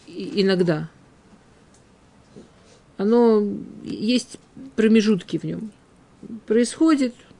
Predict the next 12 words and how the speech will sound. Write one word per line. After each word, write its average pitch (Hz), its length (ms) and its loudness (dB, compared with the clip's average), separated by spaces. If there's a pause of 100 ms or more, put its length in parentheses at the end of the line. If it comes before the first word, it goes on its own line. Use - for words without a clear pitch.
(1400)
человек 202 260 0
отдыхает, 165 520 -2
происходит, 202 520 0
человек 185 200 -2
отдыхает. 170 480 -8 (960)
Что-то 214 220 -4
большое 226 420 6
происходит, 294 440 4
а 202 40 4
потом 214 360 -2
есть - 200 -4 (160)
перерыв. 175 340 0